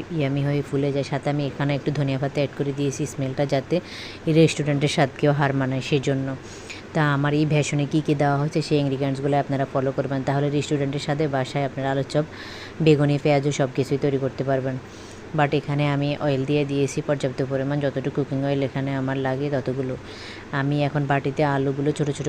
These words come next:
গোল গোল করে বেসনের উপরে দিয়ে দিয়েছি, একটা একটা করে তেলের কড়াইতে এগুলো আমি এখন ছেড়ে দিব, যতগুলো এখানে আমার লাগে পাঁচটা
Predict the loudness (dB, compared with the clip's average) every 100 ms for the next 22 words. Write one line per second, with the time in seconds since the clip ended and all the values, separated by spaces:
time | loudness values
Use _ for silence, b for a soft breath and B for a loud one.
0 | 0 0 0 -2 0 0 0 0 -2 0
1 | 0 -2 -2 -2 0 0 0 0 0 -2
2 | -4 -4 -4 -4 -2 -2 -2 0 0 0
3 | 0 -2 0 0 0 0 -2 -2 -2 0
4 | 0 0 0 -2 -6 -16 -16 -16 -16 -16
5 | -16 -16 -10 -2 2 2 4 2 2 0
6 | -2 0 0 0 0 -4 B B B B
7 | 0 0 0